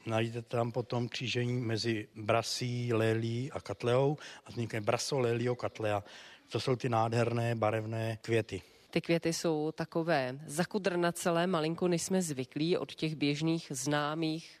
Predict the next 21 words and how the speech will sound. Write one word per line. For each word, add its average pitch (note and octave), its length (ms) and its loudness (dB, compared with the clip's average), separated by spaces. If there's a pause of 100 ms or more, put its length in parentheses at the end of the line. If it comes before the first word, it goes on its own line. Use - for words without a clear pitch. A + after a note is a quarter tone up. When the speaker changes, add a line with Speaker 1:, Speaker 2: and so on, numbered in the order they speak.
Speaker 2:
nebo F2+ 200 -12
notoricky D#3 600 0
známých E3 440 0
Phalaenopsisů. D3+ 1040 -2 (580)
Jsou A#3+ 600 2 (160)
hodně F#3 300 2
náročné A#3 600 0
na G3+ 80 0
pěstování, G3 760 0
krom G#3+ 340 0
toho G#3+ 320 2
světla, D#3+ 440 0
které D3+ 280 -4
vyžadují? D3+ 480 -4 (140)
Speaker 1:
Lidé A#2+ 300 -2
jsou E3 160 -2
zvyklí C#3+ 380 -4
na A#2+ 120 2
pěstování C#3+ 500 -2
Phalaenopsisů C#3 800 0
a C#3+ 100 4